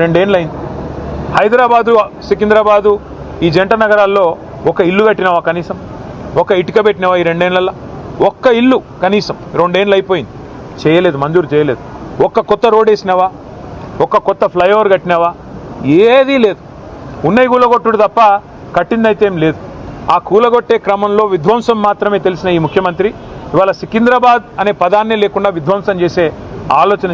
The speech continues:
చేస్తుంటే, దాన్ని ప్రతిఘటిస్తూ ఇవాళ సికింద్రాబాద్ పెద్దలందరూ కలిసి ఒక శాంతి ర్యాలీ అని పెట్టుకున్నారు. దానికి మమ్మల్ని అందరినీ ఆహ్వానిస్తే ఇవాళ ఉదయం అందరం తెలంగాణ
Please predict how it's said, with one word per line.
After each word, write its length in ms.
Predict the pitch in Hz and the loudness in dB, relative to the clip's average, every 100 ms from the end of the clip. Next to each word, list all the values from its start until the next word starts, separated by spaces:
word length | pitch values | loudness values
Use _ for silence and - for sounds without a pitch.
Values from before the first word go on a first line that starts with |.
| 156 | -2
చేస్తుంటే, 380 | 147 156 143 208 - - - - 143 | -2 -2 0 -2 -4 -16 -14 -6 0
దాన్ని 240 | 214 254 180 | 0 -2 -2
ప్రతిఘటిస్తూ 640 | 190 214 233 208 - - 208 175 - - - - - 165 | -2 2 0 0 -4 2 2 2 -4 -16 -14 -12 -4 2
ఇవాళ 240 | 190 196 156 - - - - - | 4 4 0 -8 -18 -16 -16 -8
సికింద్రాబాద్ 580 | 180 220 233 240 226 226 208 | -4 0 2 2 2 2 0
పెద్దలందరూ 440 | 190 196 190 202 180 | 2 0 2 0 2
కలిసి 160 | 180 208 | 0 -2
ఒక 100 | 175 - | -2 0
శాంతి 360 | 165 208 226 202 | 0 0 0 2
ర్యాలీ 180 | 175 151 | 2 0
అని 80 | 180 | -2
పెట్టుకున్నారు. 400 | 156 - 127 101 - - - - - 135 | -4 -4 -6 -6 -10 -16 -16 -16 -12 0
దానికి 280 | 185 233 240 233 | 2 2 0 0
మమ్మల్ని 240 | 214 208 202 | 0 -2 0
అందరినీ 240 | 208 208 190 | 0 2 0
ఆహ్వానిస్తే 440 | 175 185 - 208 175 175 - - - | 0 -4 -2 0 0 -4 -14 -16 -2
ఇవాళ 180 | 170 180 175 | 2 2 2
ఉదయం 240 | 214 220 175 - - - - - - - 147 | 2 2 -6 -16 -18 -16 -16 -16 -16 -6 0
అందరం 240 | 170 214 170 | 2 0 0
తెలంగాణ 300 | 165 190 196 | 0 0 0